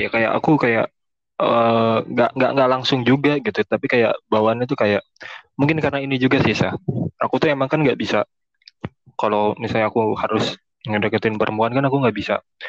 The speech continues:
eh, harus fokus ke satu gitu ya. Jadi aku nggak bisa tuh kayak ke sekian perempuan langsung. Jadi aku harus fokus ke satu. Mungkin ya karena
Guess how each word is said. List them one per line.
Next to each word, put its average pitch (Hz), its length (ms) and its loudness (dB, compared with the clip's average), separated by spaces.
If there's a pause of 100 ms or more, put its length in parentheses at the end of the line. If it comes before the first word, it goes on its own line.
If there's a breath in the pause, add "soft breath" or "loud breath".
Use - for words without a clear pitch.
(560 loud breath)
eh, 104 720 0 (400)
harus - 360 -2
fokus - 360 0
ke - 140 -2
satu - 400 0
gitu 107 180 -2 (120)
ya. - 40 -2 (760)
Jadi 117 180 2
aku 147 140 -2
nggak 113 140 2
bisa 120 240 0
tuh 151 120 0
kayak 110 300 0 (1080)
ke 101 140 0 (320)
sekian - 420 -4
perempuan 107 600 -2
langsung. 113 560 -4
Jadi 123 240 2
aku 123 200 -2
harus 120 200 0
fokus - 260 -2
ke - 100 -2
satu. 110 360 -4
Mungkin 139 280 -2
ya 127 80 -4
karena 123 300 -2